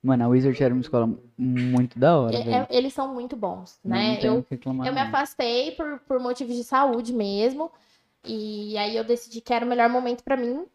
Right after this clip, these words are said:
Speaker 2: né? Porque eu, eu tava vivendo outro momento, então eu precisava daquilo. Mas eu sou completamente apaixonada e eu falo pra todo mundo, porque foi ali que a minha história começou, foi ali que eu aprendi muitas das coisas que eu sei, né? Eu tenho um conhecimento, assim,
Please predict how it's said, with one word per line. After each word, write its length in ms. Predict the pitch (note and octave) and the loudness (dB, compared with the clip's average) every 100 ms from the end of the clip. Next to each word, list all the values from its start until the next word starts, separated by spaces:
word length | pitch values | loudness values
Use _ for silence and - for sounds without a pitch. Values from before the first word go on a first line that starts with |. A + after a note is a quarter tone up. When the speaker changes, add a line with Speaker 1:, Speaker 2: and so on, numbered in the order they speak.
| - | -6
Speaker 2:
né? 240 | A#3 A3 - | 0 0 0
Porque 160 | - | 2
eu, 80 | A3+ | 2
eu 120 | A3 A#3 | 2 0
tava 320 | A#3 A#3 A#3+ | 2 0 -4
vivendo 460 | A3+ A3 G#3+ A3 G#3 | -8 -8 -6 -4 -2
outro 260 | A3 A3+ G#3+ | -4 -4 -8
momento, 500 | G3+ G3 A3+ C#4+ C#4 | -6 -2 -2 -2 -8
então 180 | A#3+ A#3 | -6 -6
eu 40 | |
precisava 600 | A3+ - B3 A#3 G#3+ A#3+ | -6 -12 0 4 4 4
daquilo. 520 | C4+ D#4 - G#3+ G3+ - _ _ _ _ | 0 -2 -2 -6 -6 -10 _ _ _ _
Mas 540 | A3 A3 G#3+ C4 E4+ C4+ | -8 -2 0 0 -2 -6
eu 60 | |
sou 100 | B3+ | -10
completamente 520 | B3+ B3 B3 C4+ C4+ D4 | -8 -2 0 0 -6 -6
apaixonada 420 | D4 D#4 C#4+ D4 | -6 -4 -4 -2
e 40 | |
eu 80 | F4 | -2
falo 200 | - D4+ | 0 -2
pra 120 | D#4+ | -2
todo 240 | D4+ C#4 E4+ | -4 -4 -6
mundo, 220 | G4+ C4+ B3+ | -10 -8 -6
porque 220 | B3 D4 | -2 0
foi 140 | D#4+ | 2
ali 160 | D#4+ F4 | 2 2
que 80 | F#4+ | 0
a 40 | |
minha 100 | E4 | -2
história 240 | - B3+ | 2 2
começou, 680 | A#3+ A#3+ A3+ - A3 A3 C4 _ _ | 4 2 0 0 2 2 0 _ _
foi 180 | - C4 | 0 2
ali 140 | C4 | 2
que 80 | C#4+ | 2
eu 40 | D4 | 0
aprendi 300 | C#4+ C#4 C#4+ | -2 -6 -4
muitas 460 | C#4 E4+ F#4 D4+ | -4 -6 -4 0
das 180 | B3+ B3 | -2 0
coisas 320 | B3 A3+ A3 | 0 0 -2
que 80 | - | -2
eu 80 | G#3+ | -4
sei, 460 | - G#3+ F#3+ A3 _ _ _ - | -2 -2 -2 -4 _ _ _ -8
né? 420 | A3 A#3 A#3+ A#3 | -2 0 0 0
Eu 80 | A3+ | 2
tenho 220 | A#3 A3+ | 2 0
um 40 | |
conhecimento, 680 | A#3+ B3 A#3+ B3+ A#3 A#3 A#3 | -4 -2 -4 -4 -4 -4 -4
assim, 460 | A3 A#3+ G#3+ G3+ | -4 -6 -6 -8